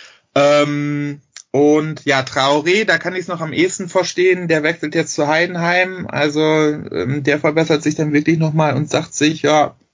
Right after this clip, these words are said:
vielleicht ist es die einzige Chance, Bundesliga zu spielen. Ähm, das kann ich noch am ehesten dann auch nachvollziehen. Wobei, es ist jetzt auch nicht, dass ich, äh, einen Groll hege bei den anderen Spielern, das ist, äh, auch nachvollziehbar.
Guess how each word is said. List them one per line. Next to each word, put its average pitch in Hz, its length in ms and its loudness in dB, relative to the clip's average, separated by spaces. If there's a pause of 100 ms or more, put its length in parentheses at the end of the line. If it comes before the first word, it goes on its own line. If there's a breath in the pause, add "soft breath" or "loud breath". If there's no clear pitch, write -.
vielleicht 135 400 0
ist - 140 -4
es 156 140 -4
die 131 100 -4
einzige 143 380 -2
Chance, 147 380 -4
Bundesliga 147 540 -4
zu 135 140 -10
spielen. 135 560 -4 (120)
Ähm, 127 380 4
das 123 220 0
kann 135 160 0
ich 131 80 2
noch 131 160 2
am 117 120 0
ehesten 131 400 2
dann 131 200 2
auch 127 320 2 (160)
nachvollziehen. 123 680 0
Wobei, 123 500 2
es 110 340 -2
ist 120 160 -6
jetzt 110 160 -2
auch 123 120 2
nicht, 120 200 0
dass 117 160 -4
ich, 123 340 -8
äh, 107 380 -4
einen 127 160 0
Groll 123 320 2
hege 139 540 2 (200)
bei 117 140 0
den 123 180 0
anderen 127 360 0
Spielern, 123 420 0
das 120 200 0
ist, - 400 -4
äh, 113 360 2
auch 120 240 2
nachvollziehbar. 113 960 -2